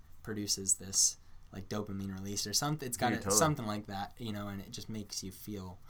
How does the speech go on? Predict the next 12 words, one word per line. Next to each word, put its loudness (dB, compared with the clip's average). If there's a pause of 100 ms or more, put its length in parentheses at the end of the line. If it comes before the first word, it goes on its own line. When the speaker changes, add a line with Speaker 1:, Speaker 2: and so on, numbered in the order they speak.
(220)
Speaker 1:
really -4
full. -10 (180)
Speaker 2:
Yeah. -2 (400)
Speaker 1:
So 2
Speaker 2:
Dude, -4 (200)
that's -2
awesome. -2 (320)
Speaker 1:
it's -4
cool. -6
Speaker 2:
Is -4
there, 4
uh, 0